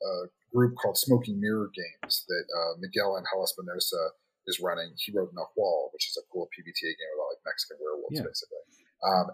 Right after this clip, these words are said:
Speaker 1: and, uh, he is working on a new project with Warius, who's a streamer, uh, called Exalba, which is a five E Mesoamerican game.
Speaker 2: Okay.
Speaker 1: And I'm super excited about it. Not because I play five E, but because I'm like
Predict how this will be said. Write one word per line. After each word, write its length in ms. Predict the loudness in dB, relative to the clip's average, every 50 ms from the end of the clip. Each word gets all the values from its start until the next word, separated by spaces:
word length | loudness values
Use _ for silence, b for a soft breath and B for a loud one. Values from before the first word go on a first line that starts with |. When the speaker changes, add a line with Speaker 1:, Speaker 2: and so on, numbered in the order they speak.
| 0 2 2 4 4
Speaker 1:
and, 140 | 4 4
uh, 260 | 2 2 2 2 -2 0
he 280 | -2 0 4 6 6 6
is 140 | 6 4 2
working 260 | 2 0 0 0 -2
on 120 | -2 0 0
a 40 | 2
new 200 | 8 8 8 8
project 680 | 8 4 2 2 2 0 0 2 2 2 2 0 -6 -4
with 180 | -4 -2 -2 -4 -6 _ 4
Warius, 560 | 8 8 10 10 8 8 4 2 2 0 -2 -2 -4
who's 140 | -8 -8 -4
a 40 | -4
streamer, 520 | -2 0 0 -2 0 -2 -4 -4 -6 -8 _ _ _ _ _ _ 2
uh, 140 | 4 4 4 4 4
called 260 | 4 4 4 2 -2 -6
Exalba, 400 | 2 6 10 10 10 10 8 -4 -10 _ _ _ _
which 180 | -2 0 2 2
is 120 | 2 2
a 60 | 0
five 400 | 0 2 4 4 4 4 2 0
E 140 | -4 -10 -4 -2
Mesoamerican 520 | -2 -2 0 -2 -2 -2 -2 -2 -2 -2
game. 100 | -4 -6 _ _ _ _ -8
Speaker 2:
Okay. 180 | -8 -8 -8 -12 -12 _ 2
Speaker 1:
And 120 | 4 6
I'm 120 | 6 6 8
super 440 | 6 6 10 12 12 12 12 10 8
excited 380 | 8 4 6 8 10 10 10 8
about 220 | 6 2 0 0 -2
it. 40 | 2
Not 160 | 6 6 6 6
because 220 | 6 4 4 6
I 80 | 6 4
play 220 | 6 6 4 4
five 280 | 4 2 2 2 2 2 2
E, 160 | 2 2 4 4
but 120 | 4 0
because 260 | 0 2 -2 -2 0
I'm 120 | -2 -2 -2
like 160 | -4 -6 -6